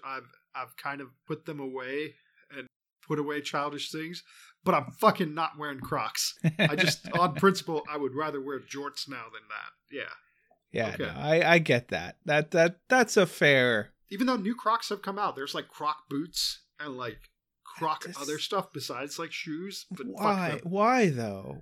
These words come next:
Speaker 2: Why? You don't
Speaker 1: No
Speaker 2: need
Speaker 1: idea.
Speaker 2: Crocs. You don't need any Croc things. <laughs> All right. Um, next one.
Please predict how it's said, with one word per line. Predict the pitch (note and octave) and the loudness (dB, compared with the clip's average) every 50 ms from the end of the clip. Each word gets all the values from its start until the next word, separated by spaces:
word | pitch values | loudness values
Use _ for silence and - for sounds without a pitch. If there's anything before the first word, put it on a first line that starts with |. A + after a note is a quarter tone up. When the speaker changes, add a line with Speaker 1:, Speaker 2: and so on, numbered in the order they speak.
| - - E3 | -14 -14 -12
Speaker 2:
Why? | E3 E3+ F3+ G#3 G3+ D#3+ A2+ G2+ G2 F2+ C#3 D3+ _ _ _ _ _ _ _ _ _ - - - - - - - | -10 -6 -4 -2 -2 -2 -4 -6 -10 -12 -14 -16 _ _ _ _ _ _ _ _ _ -20 -20 -16 -14 -12 -8 -6
You | G3 | -2
don't | F3 E3 D3 A#2+ A#2 | -2 -2 -2 -2 -4
Speaker 1:
No | A#2+ A2+ G#2+ | -6 -6 -6
Speaker 2:
need | |
Speaker 1:
idea. | - C3 B2+ | -6 -10 -10
Speaker 2:
Crocs. | - A2 G2+ G#2 G#2+ G#2+ - - - - - - - | -8 -8 -8 -8 -10 -12 -14 -14 -12 -12 -12 -12 -8
You | - F3 F3 | 0 4 6
don't | G3+ G#3+ G#3 | 6 6 6
need | G3 F#3+ F3 F3 | 4 4 4 4
any | D3+ D3 C#3 C3 | 4 4 2 -2
Croc | B2 - - C3+ A#2+ A2+ - - - | -4 -2 0 0 0 0 -2 -4 -10
things. | - C#3 A#2 G#2 G#2 A2 G#2+ A#2 - - - - - _ _ _ _ _ _ _ _ _ _ _ _ _ - | -4 -2 -2 -2 -2 -6 -10 -12 -12 -14 -16 -16 -18 _ _ _ _ _ _ _ _ _ _ _ _ _ -14
<laughs> | D#3+ - - _ _ _ _ _ _ _ _ _ _ _ _ _ _ - | -14 -14 -14 _ _ _ _ _ _ _ _ _ _ _ _ _ _ -10
All | - | -8
right. | C3 A2 F2 - _ _ _ _ _ _ _ - - | -8 -8 -8 -12 _ _ _ _ _ _ _ -8 -4
Um, | C3 C3+ C3+ C3+ C3+ C3+ C3 C3+ - - | -2 0 2 2 2 0 0 -4 -6 -4
next | C#3+ D3+ F#3 A#3+ B3 - - - - | -2 0 0 0 0 -2 -4 -2 2
one. | D3 A2+ F2 D#2+ - - | 2 2 2 0 -6 -12